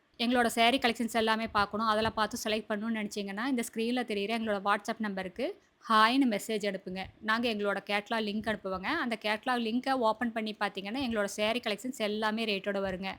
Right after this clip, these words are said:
அதெல்லாம் உங்களுக்கு எந்த சாரி பிடிச்சிருக்கோ, அந்த சாரியை WhatsApp-க்கு ரிப்ளை பண்ணி ஆர்டர் பண்ணி வாங்கிக்கலாங்க. இந்த ஸ்க்ரீன்ல தெரியுற மூணு நம்பருமே WhatsApp நம்பர் தாங்க. நீங்க எதுக்கு வேணா கால் பண்ணலாம், மெசேஜ் பண்ணலாங்க. இப்ப நம்ம பார்த்துட்டு இருக்கிற சாரி கலர்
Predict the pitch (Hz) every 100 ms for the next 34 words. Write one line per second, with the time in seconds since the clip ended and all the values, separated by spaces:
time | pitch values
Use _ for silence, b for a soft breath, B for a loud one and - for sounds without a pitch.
0 | b b b b b 240 262 294 277 254
1 | 220 226 254 247 240 269 226 202 196 254
2 | 240 214 214 196 240 214 202 214 226 208
3 | 233 294 233 - 220 214 190 214 208 214
4 | 202 185 190 214 196 185 190 185 185 -
5 | b b b b _ - 277 277 294 311
6 | 302 277 254 240 226 233 269 269 233 214
7 | 214 247 208 208 208 214 196 190 190 185
8 | 247 311 247 202 202 233 220 190 220 233
9 | 220 220 214 196 196 220 202 220 202 190
10 | 190 185 185 185 185 _ _ _ _ -
11 | - _ _ _ _ - - - 330 294
12 | 240 214 220 220 208 202 202 202 190 196
13 | 233